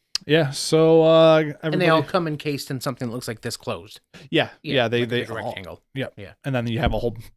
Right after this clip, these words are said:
Speaker 1: bunch of those that are all
Speaker 2: Mm-hmm.
Speaker 1: tied together. And I think they're water cooled. I believe the batteries are water cooled, and they all have control circuitry and everything like that to manage 'em. But yeah, that's, uh, another thing. Tesla in the news. What a surprise.
Speaker 2: Guess I don't like that. However,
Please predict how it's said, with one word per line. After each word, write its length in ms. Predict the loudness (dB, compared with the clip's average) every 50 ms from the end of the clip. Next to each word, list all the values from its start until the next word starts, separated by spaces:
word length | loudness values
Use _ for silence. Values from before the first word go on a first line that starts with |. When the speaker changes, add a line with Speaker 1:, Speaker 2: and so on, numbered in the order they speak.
| _ _ _ _ _ _ -6
Speaker 1:
bunch 180 | -4 -4 -4
of 60 | -4 -4
those 220 | -2 -4 -4 -4
that 100 | -6 -6
are 80 | -6 -6
all 100 | -6 -8
Speaker 2:
Mm-hmm. 60 | -8
Speaker 1:
tied 200 | -10 -10 -10 -8
together. 280 | -8 -6 -6 -6 -4 -4
And 80 | -6
I 60 | -6 -6
think 160 | -6 -6 -2
they're 140 | 0 0 2
water 320 | 4 4 4 4 4 4
cooled. 360 | 4 4 6 6 6 4 2 -2 -6
I 60 | -6
believe 280 | -4 -2 -2 -2 -2 -2
the 60 | 0
batteries 360 | 0 2 2 2 0 0 0
are 80 | -2 0
water 320 | 0 0 2 2 0 -2
cooled, 420 | 0 2 2 4 4 4 2 0 -4 -8 _ _ -6
and 120 | -2 0
they 60 | 2
all 140 | 2 4 4
have 180 | 4 2 0 -2
control 320 | -8 -6 0 0 0 0
circuitry 500 | 0 0 -4 -2 -2 -4 -4 -2 0 0
and 80 | 0 0
everything 320 | 0 -2 -2 -2 -2 -4 -2
like 180 | -4 -2 0
that 240 | 0 2 2 0 0
to 240 | -2 -2 -2 0 0
manage 400 | -2 -2 -4 -4 -4 -4 -4 -4
'em. 240 | -4 -4 -4 -6 -10 -12 _ -6
But 280 | -4 -4 -4 -6 _ _ _ _ _ _ _ _ _ _ _ _ _ _ _ 0
yeah, 200 | 2 2 2 2 -2 _ _ _ _ _ -12 -12
that's, 200 | -12 -10 -6 -6
uh, 200 | -4 -4 -4 -4 -4 -4
another 220 | -2 -2 -2 -2
thing. 260 | -4 -4 -6 -6 -4
Tesla 400 | -4 -4 -4 -4 -2 -2 -2 -2 -2
in 80 | -2
the 60 | -4 -4
news. 560 | -4 -4 -4 -6 -6 -8 -10 -12 -16 -18 _ _
What 120 | -10 -10
a 40 | -10
surprise. 680 | -10 -12 -16 -10 -8 -6 -4 -4 -6 -6 -8 -10 -14 -10 -2
Speaker 2:
Guess 220 | -2 -2 0 2
I 20 | 0
don't 200 | 0 0 -2 -2
like 200 | -6 -8 -8 _ -10
that. 300 | -8 -8 -8 -8 -10 -10
However, 600 | -6 -4 -2 0 -2 -2 -2 -4 -6 -6 -8 -10